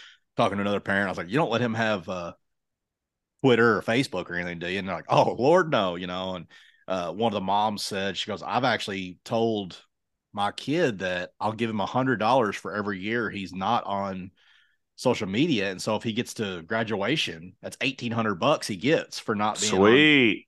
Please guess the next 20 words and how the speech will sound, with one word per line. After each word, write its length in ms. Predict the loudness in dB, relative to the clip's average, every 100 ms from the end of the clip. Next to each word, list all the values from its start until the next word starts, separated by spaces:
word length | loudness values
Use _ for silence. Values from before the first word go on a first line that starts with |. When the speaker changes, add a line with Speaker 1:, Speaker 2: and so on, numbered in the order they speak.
| _ -2
Speaker 1:
you 80 | 0
know, 100 | 2
you 60 | 4
know 60 |
what 60 | 4
I'm 60 | 4
saying? 400 | 2 2 -2 -8 -18 _ 2
'Cause 40 |
Speaker 2:
That's 60 | 4
Speaker 1:
you 60 | 6
Speaker 2:
a 80 |
Speaker 1:
gotta 60 | 6
Speaker 2:
good 160 | 8 8
Speaker 1:
count 100 | 8
the 80 |
Speaker 2:
idea. 580 | 6 6 6 6 4 -2 -8 _ 2
I 140 | 4
like 240 | 6 4 4
Speaker 1:
Well, 100 | 4
Speaker 2:
that. 280 | 4 2